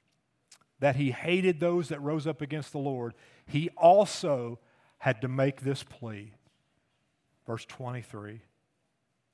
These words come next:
"Search me, O God, and know my heart.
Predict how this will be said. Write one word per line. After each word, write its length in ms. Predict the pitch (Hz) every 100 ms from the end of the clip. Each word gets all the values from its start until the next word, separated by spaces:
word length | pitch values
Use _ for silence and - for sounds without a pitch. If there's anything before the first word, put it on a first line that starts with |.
| _ _ _ _ _ _ _ _
"Search 480 | - - 160 143 -
me, 260 | 139 135 127
O 100 | 113
God, 480 | 107 110 107 110 - _ _ _ _ _ _
and 160 | 135 127
know 140 | 131 127
my 200 | 123 110
heart. 460 | 131 123 113 -